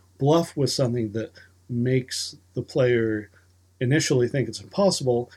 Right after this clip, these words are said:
and then convince themselves that it's possible, and then they'll be too scared to,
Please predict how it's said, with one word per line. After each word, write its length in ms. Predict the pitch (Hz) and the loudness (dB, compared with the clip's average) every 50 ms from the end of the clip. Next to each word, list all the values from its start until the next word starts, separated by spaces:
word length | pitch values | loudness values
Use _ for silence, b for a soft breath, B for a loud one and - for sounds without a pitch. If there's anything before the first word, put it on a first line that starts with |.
| b b b - | b b b -4
and 120 | 135 127 131 | -2 0 0
then 120 | 127 127 | 0 0
convince 420 | - 135 127 143 190 214 180 - | 0 0 2 2 2 2 0 0
themselves 540 | - 139 131 123 - - 127 113 110 104 - | 0 0 0 0 0 -2 0 -2 -2 -4 -6
that 120 | - 110 107 | -8 -6 -6
it's 120 | 110 - | -8 -8
possible, 600 | - - 123 113 107 - - 117 113 110 107 - b b b b b - | -6 -4 -4 -4 -4 -6 -8 -8 -8 -8 -8 -12 b b b b b -8
and 140 | 127 120 | -6 -4
then 160 | 123 123 117 117 | -2 -2 -2 -2
they'll 140 | 117 113 | -2 -2
be 280 | 110 - 117 110 107 107 | -2 -2 -2 -2 -2 -4
too 220 | - - - 135 117 | -6 -4 -2 -2 -2
scared 520 | - - - - 113 107 104 107 104 - | -2 -4 -4 -4 -4 -4 -4 -6 -8 -10
to, 340 | - 110 101 98 98 101 101 | -12 -10 -10 -10 -10 -12 -14